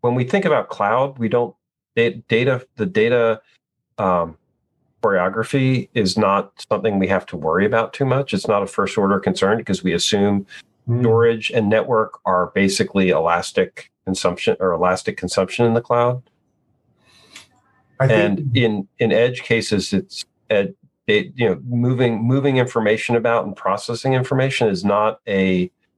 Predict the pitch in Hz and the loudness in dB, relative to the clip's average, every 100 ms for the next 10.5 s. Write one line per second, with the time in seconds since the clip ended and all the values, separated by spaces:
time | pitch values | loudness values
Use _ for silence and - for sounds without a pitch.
0 | _ _ _ _ _ 101 101 98 92 90 | _ _ _ _ _ 0 0 2 0 0
1 | 90 - - 95 - - - _ _ _ | -2 -4 -2 -4 -4 -8 -8 _ _ _
2 | - - - _ _ _ _ _ _ _ | -20 -20 -20 _ _ _ _ _ _ _
3 | _ 151 143 147 - 92 95 120 127 117 | _ 0 2 0 -2 0 2 2 2 2
4 | 95 165 180 175 160 156 139 131 135 131 | 4 2 2 2 2 2 2 2 2 0
5 | - - 120 120 120 113 110 113 110 110 | -2 0 2 2 2 2 0 0 0 2
6 | 110 95 - 95 90 90 98 110 - 110 | 0 -4 -4 -2 -2 -2 -4 -4 -2 0
7 | 113 113 113 117 117 120 117 110 - - | 2 2 2 2 0 0 2 0 -2 -12
8 | - _ _ _ 131 123 117 117 113 110 | -16 _ _ _ 0 2 2 0 0 2
9 | 104 127 123 120 117 113 110 113 104 98 | 2 2 2 2 2 2 0 -2 -2 0
10 | 101 104 - 104 101 | 0 0 0 0 -2